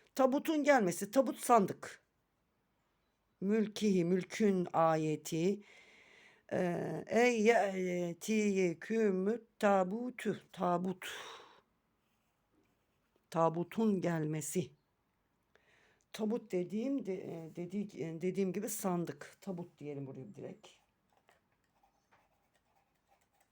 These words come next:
Dört kollu, zaten dört kollu taşınıyor onlar, direkt kucaklanmıyor.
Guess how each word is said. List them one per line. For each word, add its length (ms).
Dört 260
kollu, 300
zaten 440
dört 220
kollu 340
taşınıyor 480
onlar, 340
direkt 280
kucaklanmıyor. 680